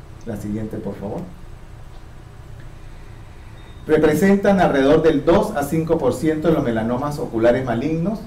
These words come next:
y representan menos del tres por ciento de todas las biopsias conjuntivales escisionales. Los melanomas cutáneos son de cuatrocientos cincuenta a novecientos veces más comunes que los melanomas conjuntivales.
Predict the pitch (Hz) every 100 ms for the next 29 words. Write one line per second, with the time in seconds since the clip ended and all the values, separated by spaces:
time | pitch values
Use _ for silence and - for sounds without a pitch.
0 | - - - 151 147 147 139 175 175 175
1 | 175 185 202 170 135 160 160 165 156 170
2 | 165 160 - 175 190 180 160 156 156 165
3 | 165 135 113 113 117 120 131 - - -
4 | 113 110 - 98 92 87 90 - - -
5 | - - 135 131 135 127 123 147 170 170
6 | 139 147 151 170 175 - - - - 147
7 | 147 135 117 117 113 110 165 175 170 131
8 | 160 170 170 202 214 - 127 120 113 113
9 | - 160 160 165 165 165 160 147 170 185
10 | 180 165 170 170 160 127 110 110 107 107
11 | 113 120 117 98 95 95 98